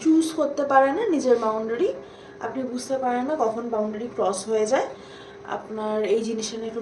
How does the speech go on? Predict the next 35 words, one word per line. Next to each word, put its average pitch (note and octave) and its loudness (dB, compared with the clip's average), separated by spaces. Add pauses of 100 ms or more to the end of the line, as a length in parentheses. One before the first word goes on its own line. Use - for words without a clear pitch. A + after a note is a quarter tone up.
প্রবলেম G#3 2
আছে, C4 2 (500)
আপনাকে A3 -6
এটার G#3 0
উপর A#3 0
কো-, - -2
কাজ A3 0
করতে A3+ 0
বলা A#3+ 2
হচ্ছে C4 0
যে F#4 -2 (140)
চয়েস, A#3+ 4
মানে B3+ 2
নিজের C4+ 4
প্রত্যেকটা E4+ 4
ডিসিশনকে E4+ 0 (300)
চয়েস C4 10
হিসেবে G3+ 0
নিন, E3 -6 (1120)
যে C4+ 4
আমার C4 4
এই D4 8
ডিসিশনটা F#4 6
আমাকে G#4 4
লং A#3+ 6
টার্মে C4+ 4
এফেক্ট C4 2
করতে G#3+ -2
পারে, C4+ 0
তো A4 -2
আমি G4+ -2
এটাকে G#4+ 0
চয়েস A3 4
হিসেবে F3+ -4
নেব। F3 -12